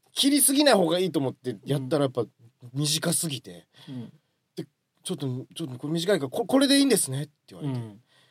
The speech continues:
Speaker 1: で、それで合わせてもらったらもう三センチくらい変わってるの。
Speaker 2: うん。
Speaker 1: 六センチ切るところがもう三センチ。
Speaker 2: あ、じゃあもう、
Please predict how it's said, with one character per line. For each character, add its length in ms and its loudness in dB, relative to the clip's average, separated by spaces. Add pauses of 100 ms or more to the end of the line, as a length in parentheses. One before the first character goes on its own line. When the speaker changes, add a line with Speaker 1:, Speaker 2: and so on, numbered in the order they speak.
Speaker 1:
で、 80 -8
そ 100 -2
れ 60 0
で 60 2
合 60 2
わ 80 2
せ 60 -6
て 60 -8
も 60 -6
ら 20 -10
っ 20 -18
た 60 -12
ら 60 -8
も 40 -12
う 20 -8
三 280 2
セ 100 6
ン 60 4
チ 80 0
く 80 4
ら 60 8
い 20 -4
変 80 -4
わ 60 -4
っ 40 -14
て 80 -20
る 80 -18
の。 60 -2
Speaker 2:
う 40 2
ん。 360 -2
Speaker 1:
六 200 2
セ 120 6
ン 60 2
チ 100 -2
切 80 2
る 80 6
と 80 4
こ 80 4
ろ 60 2
が 20 -4
も 60 -4
う 40 -4
三 220 2
セ 160 0
ン 80 -4
チ。 160 -14 (240)
Speaker 2:
あ、 200 -4
じ 80 2
ゃ 60 8
あ 60 4
も 640 2
う、 40 -18